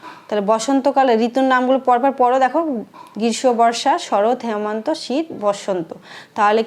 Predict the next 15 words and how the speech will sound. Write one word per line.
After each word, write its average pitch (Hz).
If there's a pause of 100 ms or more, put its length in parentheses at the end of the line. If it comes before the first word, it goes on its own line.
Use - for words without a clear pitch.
কি 311 (380)
বসন্তকাল 254
হলো 202 (140)
বাংলা 202
বছরের 262 (180)
ষষ্ঠ 208 (200)
ঋতু 302 (180)
বা 208 (260)
শেষ 233 (200)
ঋতু। - (340)
তোমরা 220
কি 254
লিখবে 247
এখানটায়? 262
ষষ্ঠ 214